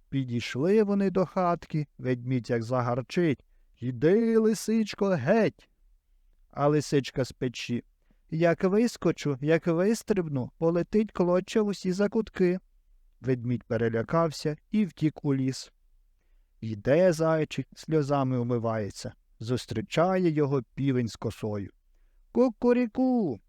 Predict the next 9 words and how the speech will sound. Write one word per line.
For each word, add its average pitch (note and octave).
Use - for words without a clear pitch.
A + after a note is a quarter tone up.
чому, A3
зайчику, A3+
плачеш?" G#3+
"Як G3+
же A#3
мені, A3+
півнику, G#3
не G3
плакати? F3+